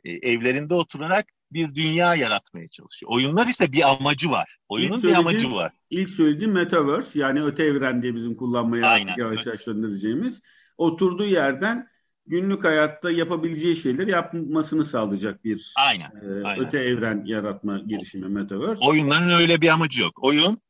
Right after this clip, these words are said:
Speaker 1: sana belirli alanlarda kendi iş-, karar verdiği, oyunun yatır-, yaratıcıları tarafından karar verilen bir şeyi oynatıyor. Öte evrende öyle bir şey yok. Öte evrende sen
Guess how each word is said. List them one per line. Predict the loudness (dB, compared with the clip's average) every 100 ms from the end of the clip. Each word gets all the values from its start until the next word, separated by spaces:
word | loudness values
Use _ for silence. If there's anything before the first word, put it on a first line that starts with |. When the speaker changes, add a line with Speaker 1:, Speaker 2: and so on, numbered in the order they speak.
| _
Speaker 1:
sana | -2 -2 0 0 0
belirli | -2 -2 0
alanlarda | 2 2 0 0 -4 -4
kendi | -4 -4 -4 -6
iş-, | -12 -12 -16
karar | 0 6 6 6
verdiği, | 4 2 -2 -12 -12 -10
oyunun | -8 -6 -6 -8 -14
yatır-, | -6 -4 -2 -2 -2 0
yaratıcıları | 2 0 -2 0 2 2
tarafından | 2 2 4 4 4
karar | 4 6 6
verilen | 4 2 2 0 0 _ _ -4
bir | -2
şeyi | 0 0
oynatıyor. | 0 0 -6 _ -20 -20 _ _ _ _ _ _ _
Öte | -8 -2
evrende | 0 2 2 0 0
öyle | -4
bir | -6
şey | -4 -2
yok. | -2 -6
Öte | -12 -8
evrende | -6 -4 -4 -4 -6
sen | 0 0 0